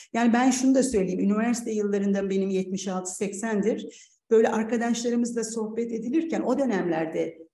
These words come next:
e, genç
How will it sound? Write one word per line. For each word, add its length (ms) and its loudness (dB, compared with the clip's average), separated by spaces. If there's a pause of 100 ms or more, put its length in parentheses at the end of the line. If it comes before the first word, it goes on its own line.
(180)
e, 300 0 (1120)
genç 560 0